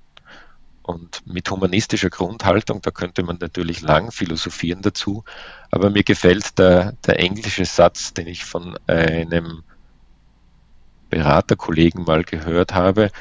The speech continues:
„Treat people as adults.“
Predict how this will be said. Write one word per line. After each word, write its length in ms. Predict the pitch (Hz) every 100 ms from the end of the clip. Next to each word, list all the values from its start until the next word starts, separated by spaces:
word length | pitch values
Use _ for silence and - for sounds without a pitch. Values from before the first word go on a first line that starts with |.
| - - - -
„Treat 420 | - 107 117 -
people 460 | - 117 113 113 -
as 140 | -
adults.“ 720 | - - 50 - - - -